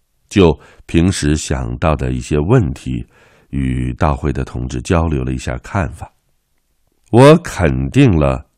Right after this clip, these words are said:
这次会议的成果，着重回顾了新中国建立以来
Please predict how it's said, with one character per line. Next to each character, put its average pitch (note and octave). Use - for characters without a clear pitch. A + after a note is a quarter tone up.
这 E2
次 D2
会 C#2
议 B1+
的 C#2
成 B1+
果， -
着 G2+
重 G2
回 E2
顾 E2+
了 C#2
新 D#2
中 D#2+
国 C#2
建 C#2+
立 C#2
以 B1
来 B1+